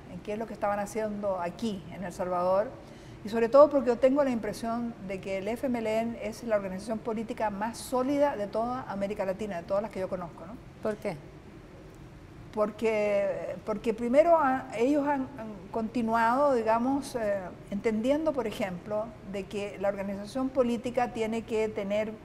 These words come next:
Speaker 1: una disciplina, tiene que tener una, recibir educa-, o sea, continuar educándose, eh, porque, porque yo veo como que a pesar de lo electoral y de los puestos y de los cargos, se ha mantenido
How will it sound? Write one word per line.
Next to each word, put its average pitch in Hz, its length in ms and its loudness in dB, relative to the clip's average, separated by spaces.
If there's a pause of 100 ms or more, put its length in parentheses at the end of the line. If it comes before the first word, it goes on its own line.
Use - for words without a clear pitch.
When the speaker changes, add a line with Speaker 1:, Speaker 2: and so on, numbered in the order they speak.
(180)
Speaker 1:
una 214 200 -2
disciplina, 208 800 -2
tiene 220 200 -2
que 226 80 -2
tener 220 340 0 (360)
una, 202 600 -2 (240)
recibir 233 560 0
educa-, 214 420 0
o 190 60 -4
sea, 190 240 0 (140)
continuar 233 500 2
educándose, 220 880 2 (400)
eh, 185 840 2 (380)
porque, 220 460 0 (500)
porque 226 540 0 (420)
yo 226 160 4
veo 269 280 10
como 233 220 2
que 208 120 2
a 196 60 0
pesar 262 360 2
de 285 100 8
lo 233 120 6
electoral 220 680 4
y 214 40 0
de 202 100 2
los 190 100 2
puestos 226 420 -2
y 208 40 2
de 208 60 0
los 196 200 0
cargos, 226 440 4
se 226 100 -2
ha 220 60 4
mantenido 247 640 0